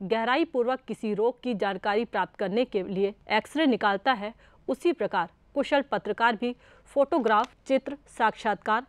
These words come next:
एवं घटना स्थल पर मौजूद लोगों से बातचीत करके घटना की सत्यता को प्रमाणित करता है। कई बार इस प्राविधियों के प्रयोग से घटना का कारण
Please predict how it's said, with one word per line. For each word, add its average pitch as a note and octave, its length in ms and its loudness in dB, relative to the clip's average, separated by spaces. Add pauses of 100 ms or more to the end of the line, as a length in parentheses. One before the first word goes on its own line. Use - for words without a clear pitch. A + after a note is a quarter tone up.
(340)
एवं B3+ 260 0
घटना C#4+ 380 0
स्थल B3 240 -4
पर A#3 180 -2
मौजूद G#3+ 420 -2
लोगों G#3+ 280 0
से B3+ 180 -2
बातचीत F#3+ 440 -4
करके A3+ 360 -4 (240)
घटना B3 360 0
की D4 140 -2
सत्यता A#3 500 -2
को A#3+ 160 0
प्रमाणित G#3+ 540 -2
करता G#3+ 320 -4
है। E3+ 220 -10 (180)
कई E4+ 180 2
बार B3+ 260 0 (160)
इस F4 180 -2
प्राविधियों B3+ 640 0
के D4 200 0
प्रयोग A#3 480 -2
से B3+ 220 -2
घटना G#3+ 440 -2
का B3+ 160 0
कारण A#3+ 420 0